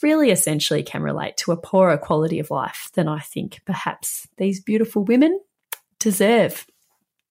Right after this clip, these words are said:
And like I said, it, it affects, like, the whole health span. It is not just reproductive age, as some people believe. It's actually throughout your whole life.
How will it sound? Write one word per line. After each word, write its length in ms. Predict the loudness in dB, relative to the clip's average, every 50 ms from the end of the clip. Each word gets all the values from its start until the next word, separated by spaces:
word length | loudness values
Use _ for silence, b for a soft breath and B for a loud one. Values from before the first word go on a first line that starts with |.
| _ _ -14 B B B B B B B B B B
And 160 | 2 2 4
like 160 | 4 2 2 2
I 60 | 2
said, 200 | 2 4 4 4
it, 180 | 2 0 0 0
it 120 | 0 0 0
affects, 420 | 0 0 0 -2 0 0 -2 0
like, 240 | 0 0 -2 -2 -2
the 80 | -4
whole 640 | -4 -4 -4 -2 0 2 4 4 4 4 4 2 2
health 260 | 0 -2 -4 -6 -6
span. 440 | -6 -6 -6 -6 -6 -8 -10 -10 -4 -2
It 140 | 0 2
is 180 | 2 0 2 2
not 640 | 2 4 4 4 4 2 0 -2 -8 -14 -14 -14 _ -4
just 640 | -2 0 0 0 0 0 0 -2 -2 -4 -8 -14 _ _
reproductive 600 | -4 -4 -4 -2 -2 -2 -2 -2 -2 -2 -6 -4 -2 -2
age, 400 | -2 -2 -2 -4 -2 -4 -4 -6 -6 -6
as 260 | -2 -2 -2 -2 -2 -4 -8
some 220 | -6 -2 -2 -2 0
people 260 | 0 0 0 0 -2
believe. 340 | 0 2 2 4 4 4 2
It's 140 | 0 -2 0 -2
actually 640 | -2 -2 -2 -2 -2 0 0 2 2 0 0 -2 B B B B -6
throughout 260 | 0 2 2 2 2
your 80 | -2 -6
whole 340 | -6 -2 -2 -2 0 0 -2
life. 460 | -2 -4 -4 -6 -6 -10 -14 -14 -16